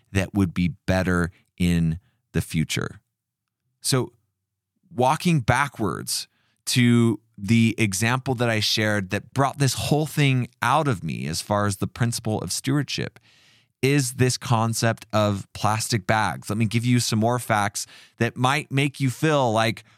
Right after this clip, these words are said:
"Why would you <laughs> ever get involved with that if your impact is going to be so small?" So on average, Americans use almost a hundred billion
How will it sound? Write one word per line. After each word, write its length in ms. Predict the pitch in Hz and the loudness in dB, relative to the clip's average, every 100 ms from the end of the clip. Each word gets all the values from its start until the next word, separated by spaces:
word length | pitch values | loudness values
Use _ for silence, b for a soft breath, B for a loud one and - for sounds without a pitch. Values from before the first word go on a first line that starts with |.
| b | b
"Why 220 | 110 127 | 0 2
would 180 | 160 135 | 2 4
you 100 | 139 | 2
<laughs> 40 | - | 2
ever 280 | 123 143 135 | 2 2 2
get 200 | 135 - | 0 2
involved 480 | 117 113 127 123 | 2 2 2 2
with 120 | 113 101 | 0 0
that 320 | 101 101 - b b - | 2 0 -4 b b 0
if 260 | 117 - | 0 0
your 340 | 113 107 117 113 | 0 4 4 2
impact 460 | 123 120 131 123 117 | 0 0 0 0 0
is 100 | 101 | 0
going 180 | 104 104 | 2 2
to 80 | 95 | 2
be 80 | |
so 300 | 101 - 113 | 0 2 2
small?" 600 | 110 - 107 98 62 - - _ _ _ _ _ _ _ _ | 0 0 0 0 -4 -10 -16 _ _ _ _ _ _ _ _
So 340 | - 131 123 - - | -2 0 0 -4 0
on 320 | 131 160 165 - | 4 4 2 -2
average, 800 | 139 147 127 104 - - - - _ _ _ _ _ _ _ _ _ - | 0 2 0 -2 -6 -8 -10 -10 _ _ _ _ _ _ _ _ _ -2
Americans 1000 | 120 120 131 160 170 - 165 160 170 - - | 2 4 4 2 0 2 2 2 -2 -4 -2
use 600 | 117 120 113 101 95 - b b | 4 6 6 6 2 -2 b b
almost 380 | 117 117 117 - - | -2 0 0 -4 -6
a 80 | 120 | -4
hundred 720 | - - 170 170 170 165 147 b b b 101 92 - | -2 0 0 2 0 0 -4 b b b -8 -6 0
billion 800 | 131 180 196 156 95 62 73 | 4 4 6 4 2 0 -10